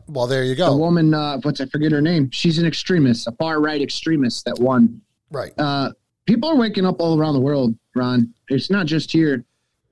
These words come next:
Speaker 2: These European countries have had an ass full of their heritage and their way of life being erased
Speaker 1: Mm-hmm.
Speaker 2: and being replaced by people walking through their borders as well.
Speaker 1: Uh, same
Speaker 2: It's no
Speaker 1: thing.
Speaker 2: different than what we see here.
Speaker 1: Same thing in
Speaker 2: People
Speaker 1: the
Speaker 2: are
Speaker 1: U K,
Speaker 2: tired of it.
Speaker 1: the U K and France.
Speaker 2: Yeah.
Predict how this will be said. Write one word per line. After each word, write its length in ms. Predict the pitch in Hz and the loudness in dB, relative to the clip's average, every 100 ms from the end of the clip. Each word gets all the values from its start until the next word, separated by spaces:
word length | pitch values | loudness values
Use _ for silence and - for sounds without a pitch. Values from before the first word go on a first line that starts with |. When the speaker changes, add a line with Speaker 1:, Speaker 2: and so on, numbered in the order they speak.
| _ | _
Speaker 2:
These 120 | 151 151 | 0 2
European 360 | 180 135 170 | 0 0 0
countries 380 | 170 156 131 135 | 0 -2 0 -2
have 100 | 127 | 0
had 140 | 139 139 | 0 2
an 120 | 131 | 2
ass 220 | 135 139 | 0 -4
full 340 | - 143 127 - | -2 2 2 0
of 340 | 131 127 117 | 0 2 2
their 140 | 123 123 | 2 -2
heritage 720 | 127 131 139 127 135 123 - | -2 0 0 0 0 0 0
and 220 | 123 123 | 2 4
their 100 | 123 | 4
way 200 | 117 131 | 4 2
of 80 | 123 | 2
life 280 | 110 123 131 - | 2 0 -4 -2
being 220 | 123 117 | 2 4
erased 680 | 110 123 127 117 - - - | 4 4 2 2 -2 -12 -14
Speaker 1:
Mm-hmm. 480 | 151 123 143 170 151 | -10 -8 -8 -8 0
Speaker 2:
and 240 | 131 123 | 4 4
being 220 | 143 147 139 | 4 2 2
replaced 500 | 135 - 147 143 - | 0 0 -2 -2 -4
by 140 | 139 | -6
people 360 | 117 147 151 131 | -2 -2 0 0
walking 400 | 123 123 135 127 | 0 -2 -2 2
through 140 | 156 | 2
their 180 | 147 214 | 2 2
borders 480 | 170 135 123 120 113 | 4 2 2 2 0
as 120 | 107 | 0
well. 280 | 127 190 - _ - | -2 -6 -14 _ -10
Speaker 1:
Uh, 80 | 127 | -6
same 260 | - 151 | -4 -2
Speaker 2:
It's 100 | 139 | 0
no 60 | 135 | 0
Speaker 1:
thing. 80 | 123 | 0
Speaker 2:
different 280 | 143 143 | -2 -2
than 100 | 135 | 2
what 140 | 139 135 | 2 2
we 100 | 131 | 0
see 220 | - 135 | 2 2
here. 320 | 151 180 - - | 2 0 -4 -8
Speaker 1:
Same 260 | 151 139 | -6 -4
thing 220 | 123 160 151 | -2 -2 0
in 100 | 139 | -2
Speaker 2:
People 220 | 147 156 | 0 2
Speaker 1:
the 40 | |
Speaker 2:
are 40 | 160 | 0
Speaker 1:
U 40 | |
K, 100 | - | 0
Speaker 2:
tired 140 | 170 143 | -2 2
of 100 | 117 | 2
it. 180 | 117 - | 2 -4
Speaker 1:
the 120 | 123 | -6
U 240 | 120 139 139 | -2 -2 -2
K 360 | 151 143 147 | -2 0 0
and 140 | 135 113 | 0 -4
France. 480 | 127 131 143 123 151 | -4 -2 -4 -2 0
Speaker 2:
Yeah. 480 | 180 - 233 135 | 0 -2 -4 -6